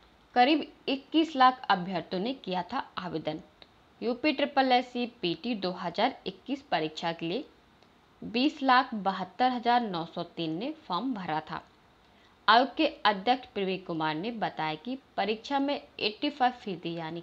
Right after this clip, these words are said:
करीब सत्रह लाख परीक्षार्थी शामिल हुए थे। यह परीक्षा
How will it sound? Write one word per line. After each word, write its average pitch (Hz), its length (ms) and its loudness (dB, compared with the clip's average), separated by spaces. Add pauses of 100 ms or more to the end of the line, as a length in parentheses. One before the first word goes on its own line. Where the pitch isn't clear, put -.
(140)
करीब 226 340 -2 (800)
सत्रह 277 320 4
लाख 269 340 4
परीक्षार्थी 185 600 -2
शामिल 196 440 -4
हुए 165 360 -4
थे। 160 120 -8 (540)
यह 254 200 4
परीक्षा 277 520 2